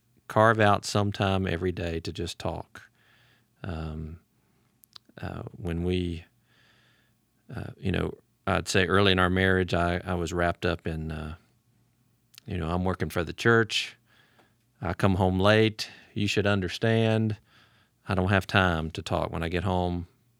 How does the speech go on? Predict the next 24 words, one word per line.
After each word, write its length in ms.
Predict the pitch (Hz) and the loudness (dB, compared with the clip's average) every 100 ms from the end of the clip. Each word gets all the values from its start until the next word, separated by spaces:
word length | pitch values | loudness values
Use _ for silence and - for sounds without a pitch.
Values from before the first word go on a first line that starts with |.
| - | -18
you 100 | 92 | -12
know, 160 | 85 82 | -10 -8
I 60 | 82 | -8
need 140 | 82 | -8
to 100 | - | -8
eat 240 | 87 87 - | -6 -6 -8
and, 200 | 78 - _ _ _ _ _ | -14 -16 _ _ _ _ _
and 260 | - 92 82 | -12 -10 -4
veg 280 | 92 87 85 | -2 -2 -2
out 260 | 87 82 | -2 -4
and 120 | 85 82 | -6 -8
go 80 | |
to 80 | 82 | -10
bed." 380 | 90 87 78 90 _ - - - _ _ | -8 -8 -10 -14 _ -20 -20 -20 _ _
That 160 | - 85 | -6 -2
wasn't 380 | 85 80 85 - _ | -2 -2 -6 -8 _
helpful 480 | 98 95 - 80 76 | -4 -2 -4 -8 -8
for 160 | - | -8
the 100 | 80 | -8
relationship 600 | 80 82 85 - 101 - - | -8 -8 -10 -12 -12 -12 -10
at 80 | |
all, 360 | 90 90 - - - | -8 -6 -8 -12 -8
obviously. 600 | - - - - - 92 - - - - - _ _ - | -6 -4 -6 -8 -10 -12 -14 -20 -20 -20 -20 _ _ -6
Um, 480 | 92 87 80 80 | -4 -2 -4 -6